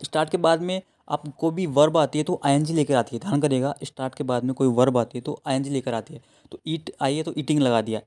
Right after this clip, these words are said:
एग्स मतलब अंडे हो गया। तो since when did you start eating eggs, ठीक है। और एक और एग्जांपल देखिए, जैसे कि कब से तुम इस जिम में आ रहे हो, तो since when have you been coming to this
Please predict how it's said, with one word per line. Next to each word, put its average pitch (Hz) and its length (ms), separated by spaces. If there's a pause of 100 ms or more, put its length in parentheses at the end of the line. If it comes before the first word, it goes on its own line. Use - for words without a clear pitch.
(100)
एग्स 135 200
मतलब 135 320
अंडे 135 180
हो 117 80
गया। 110 100
तो 117 120
since 147 340
when 147 160
did 135 140
you 139 160
start 131 300 (500)
eating 170 280 (460)
eggs, - 320 (420)
ठीक 165 140
है। 156 140 (160)
और 139 140
एक 147 160
और 156 80
एग्जांपल 143 380
देखिए, 139 180
जैसे 143 220
कि 170 200 (320)
कब 143 100
से 165 120
तुम 170 180
इस 151 80
जिम 151 160
में 156 220
आ 139 140
रहे 123 120
हो, 117 80
तो 117 120
since 156 380
when 135 320
have 127 140
you 131 60 (120)
been 147 180 (140)
coming 147 220 (100)
to 143 60
this 131 240